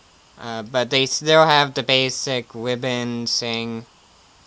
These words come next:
uh, going on. Uh, another thing too is they added a, another service to it. Mm-hmm. Yeah, okay. So,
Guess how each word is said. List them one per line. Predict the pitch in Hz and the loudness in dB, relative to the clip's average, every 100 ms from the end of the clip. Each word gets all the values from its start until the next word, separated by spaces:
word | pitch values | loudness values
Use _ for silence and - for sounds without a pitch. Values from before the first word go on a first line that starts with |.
| - | -14
uh, | 117 | -12
going | 110 120 113 113 | -6 -4 -4 -4
on. | 113 113 113 113 117 _ _ 104 | -2 -2 -2 -6 -10 _ _ -16
Uh, | 107 101 101 - _ _ _ - _ _ _ _ _ | -14 -12 -14 -18 _ _ _ -20 _ _ _ _ _
another | 131 120 113 | -8 -6 -4
thing | - 120 107 - | -4 -6 -8 -8
too | 127 123 | -6 -4
is | 117 117 117 117 - - | -2 -2 -2 -4 -6 -6
they | 101 107 | -6 -2
added | 110 110 107 101 101 - | -2 -2 -4 -8 -10 -14
a, | 107 107 95 - | -12 -10 -10 -12
another | - 110 120 123 | -12 -6 -4 -4
service | 113 120 110 107 110 107 - - - _ _ _ _ _ _ _ _ - | -4 -4 -4 -4 -4 -4 -4 -6 -10 _ _ _ _ _ _ _ _ -6
to | - 175 165 | -2 0 2
it. | 127 151 - - - - - - _ _ _ 147 | 2 0 -2 -4 -4 -6 -14 -20 _ _ _ -18
Mm-hmm. | 135 139 143 139 - | -14 -12 -12 -14 -16
Yeah, | 107 120 113 | -14 -12 -12
okay. | 117 117 107 - _ _ - - _ _ _ _ | -14 -16 -16 -20 _ _ -20 -20 _ _ _ _
So, | - - 151 143 139 139 139 | -4 -2 2 2 2 2 0